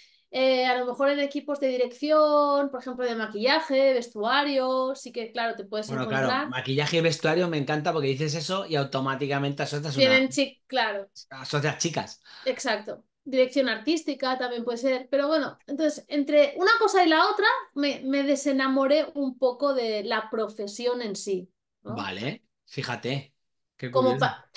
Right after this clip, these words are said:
Speaker 1: sí, en el sentido de decir, "Hostia, realmente yo quiero esta vida", o sea, está muy bien, pero, ojo, si yo a la larga, por ejemplo, quiero ser madre, que es algo que tenía bastante claro, o formar una familia, tal, esta es una vida que es compatible,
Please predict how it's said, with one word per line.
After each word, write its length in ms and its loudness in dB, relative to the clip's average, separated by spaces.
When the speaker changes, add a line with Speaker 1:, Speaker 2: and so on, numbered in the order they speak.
Speaker 1:
sí, 220 2
en 100 6
el 120 4
sentido 300 0
de 80 6
decir, 200 -8
"Hostia, 300 -6
realmente 560 -2
yo 360 -2
quiero 180 -4
esta 180 -6
vida", 240 -4
o 40 -16
sea, 360 -12
está 200 -10
muy 240 0
bien, 300 2
pero, 220 2
ojo, 320 -2
si 200 -8
yo 120 2
a 60 4
la 100 4
larga, 300 2
por 100 -2
ejemplo, 640 -2
quiero 180 0
ser 200 -4
madre, 260 2
que 80 -10
es 80 -14
algo 220 0
que 280 -2
tenía 260 -4
bastante 340 -6
claro, 340 -2
o 200 -4
formar 320 -4
una 120 -2
familia, 720 0
tal, 280 -6
esta 200 -4
es 100 -6
una 160 -2
vida 280 0
que 400 0
es 120 -8
compatible, 760 -2